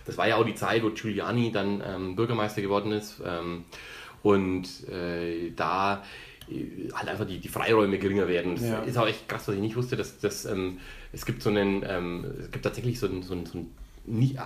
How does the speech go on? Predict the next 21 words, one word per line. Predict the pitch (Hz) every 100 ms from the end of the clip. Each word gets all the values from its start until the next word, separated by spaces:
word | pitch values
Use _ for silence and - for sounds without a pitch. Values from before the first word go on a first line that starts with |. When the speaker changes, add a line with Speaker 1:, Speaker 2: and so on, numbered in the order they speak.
| -
Speaker 1:
Anti-Tanzgesetz. | 104 117 120 - - - - - 117 - - - - - - -
Speaker 2:
Mhm. | 131
Speaker 1:
Ähm, | 131 175
das | - -
gab's | 123 127
wohl | 117
schon | - 101
immer. | 131 185 - - - - -
Das | 95
wurde | 113 139 113
wohl | 120
irgendwann | 110 131 113
in |
den | 98 90
zwanzigern | 127 139 139 131
mal, | 113 104 107 110 - - - -
äh, | 101
eingeführt, | 92 90 87 98 107 110 107 - 117 117 104
um, | 101 95 92
um, | 98 92
um, | 87 90 90 85